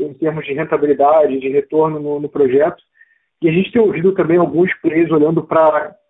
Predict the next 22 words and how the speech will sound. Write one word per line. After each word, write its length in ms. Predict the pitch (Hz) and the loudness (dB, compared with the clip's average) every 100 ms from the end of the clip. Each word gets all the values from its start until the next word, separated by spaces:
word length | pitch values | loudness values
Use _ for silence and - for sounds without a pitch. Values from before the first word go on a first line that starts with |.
| _ _ - | _ _ -18
esse 180 | - - | -18 -12
tipo 260 | 190 180 | -4 -2
de 100 | 165 | -2
projeto 540 | 170 151 147 151 160 151 | 0 0 2 0 0 -2
de 80 | |
etanol 320 | 160 165 156 151 | 0 0 0 0
de 100 | 151 | -2
milho 220 | 156 156 | -2 -2
até 360 | - 160 165 156 _ _ _ _ | 0 0 0 -2 _ _ _ _
em 100 | 156 | -4
regiões 600 | 156 156 147 147 160 147 - - _ - | 0 0 0 0 0 -2 -6 -12 _ -6
antes 280 | 160 165 - | -4 -4 -8
não, 500 | 156 151 165 151 131 - | -4 -2 0 -2 -6 -10
talvez 400 | 147 139 156 147 | -6 0 0 0
não 160 | 151 156 | -2 -4
propícias 540 | - 143 - 151 151 139 | -2 -4 -4 -12 -4 0
a 120 | 135 | 0
isso, 240 | 151 156 | 0 -6
como 220 | - 147 - | -10 -12 -10
São 200 | 160 160 | -10 -2
Paulo. 420 | 139 139 123 - _ _ _ _ _ | 0 0 -2 -8 _ _ _ _ _
É, 600 | 135 131 127 135 135 - | -10 -8 -6 -6 -8 -12